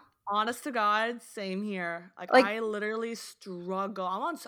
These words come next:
Speaker 1: I,
Speaker 2: Yeah.
Speaker 1: I call it struggle street. That's how hard I struggle with that.
Speaker 2: I like that analogy.
Speaker 1: <laughs>
Speaker 2: I like it.
Speaker 1: I have really good analogies. I'm not even kidding.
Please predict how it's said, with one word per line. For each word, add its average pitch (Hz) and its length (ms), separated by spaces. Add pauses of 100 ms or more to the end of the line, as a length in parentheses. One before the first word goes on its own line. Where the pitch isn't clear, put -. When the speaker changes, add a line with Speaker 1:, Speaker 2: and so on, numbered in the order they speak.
Speaker 1:
I, 214 60
Speaker 2:
Yeah. 302 220
Speaker 1:
I 226 120
call 247 220
it 262 160
struggle 208 360
street. 156 360 (640)
That's 202 180
how 220 120
hard 214 180
I 196 60
struggle 170 380
with 160 160
that. - 280 (420)
Speaker 2:
I 226 120
like 220 260
that 214 120
analogy. 240 500 (360)
Speaker 1:
<laughs> - 340 (640)
Speaker 2:
I 220 60
like 233 200
it. - 100
Speaker 1:
I 233 60
have 240 240
really 226 220
good 208 140
analogies. 180 480
I'm 180 80
not 180 120
even 180 200
kidding. 175 320